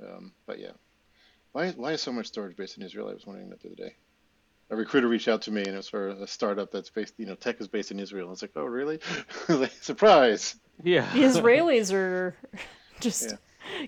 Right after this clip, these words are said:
Speaker 3: gangbusters on engineering new tech, I
Speaker 1: Yeah.
Speaker 3: swear.
Speaker 1: Yeah. But, um, but yeah, so it's, um, yeah, so no, n-, um, no weekends and no, you know, and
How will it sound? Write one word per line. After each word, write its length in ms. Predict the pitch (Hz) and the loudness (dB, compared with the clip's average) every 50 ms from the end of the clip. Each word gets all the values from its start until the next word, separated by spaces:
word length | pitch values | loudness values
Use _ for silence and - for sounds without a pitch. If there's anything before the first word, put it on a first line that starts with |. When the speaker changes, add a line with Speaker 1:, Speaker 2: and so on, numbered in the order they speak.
| - | 0
Speaker 3:
gangbusters 760 | - 233 233 254 277 262 240 214 208 - - 214 202 196 185 196 | 2 4 4 4 4 4 4 4 4 2 0 0 0 0 2 0
on 160 | 196 196 196 | 0 0 0
engineering 520 | 202 202 208 - 208 202 202 202 196 190 | 0 0 -2 -2 -4 -4 -4 -4 -4 -4
new 100 | 190 190 | -6 -6
tech, 420 | 190 - 214 202 190 180 170 - - | -4 -2 0 0 0 0 -2 -6 -12
I 60 | 220 208 | -10 -6
Speaker 1:
Yeah. 60 | 190 | -6
Speaker 3:
swear. 500 | - - - 202 196 190 185 180 185 - _ _ _ _ _ _ _ _ _ _ _ _ | -6 -4 -4 -4 -4 -4 -4 -6 -10 -14 _ _ _ _ _ _ _ _ _ _ _ _
Speaker 1:
Yeah. 180 | 226 - - 208 _ _ _ _ _ _ _ _ - - - - _ _ - _ _ _ _ _ | -16 -16 -16 -16 _ _ _ _ _ _ _ _ -20 -20 -20 -20 _ _ -20 _ _ _ _ _
But, 140 | - 104 - | -14 -14 -12
um, 300 | - 95 95 95 95 - _ _ _ - | -12 -14 -14 -14 -16 -18 _ _ _ -8
but 140 | 110 95 | -6 -6
yeah, 160 | 101 95 92 - | -6 -8 -10 -8
so 280 | - - 110 98 92 92 | -8 -6 -6 -6 -6 -8
it's, 200 | 90 - - - | -10 -14 -12 -10
um, 260 | 101 90 90 92 90 _ _ _ _ _ _ _ _ - - - - - - - - _ _ _ _ _ _ _ _ _ _ - | -10 -10 -10 -12 -14 _ _ _ _ _ _ _ _ -20 -20 -20 -20 -20 -20 -20 -20 _ _ _ _ _ _ _ _ _ _ 6
yeah, 120 | - 147 123 | 8 8 8
so 220 | - - 131 120 | 8 6 6 6
no, 260 | 117 117 110 104 107 - - - - | 6 6 6 4 2 0 -6 -10 -6
n-, 120 | 123 135 | -6 -2
um, 280 | - 143 143 143 139 139 | 0 2 2 2 2 6
no 140 | 143 165 165 | 10 10 10
weekends 480 | 160 170 165 - 151 143 139 139 123 | 10 8 6 6 4 4 4 2 -2
and 160 | 120 117 117 117 | -4 -4 -2 0
no, 400 | 120 120 120 120 117 117 113 113 - | 2 4 4 4 4 2 -2 -2 -6
you 80 | 123 | -4
know, 140 | 113 110 107 | -4 -2 -2
and 140 | 107 107 - | -4 -6 -8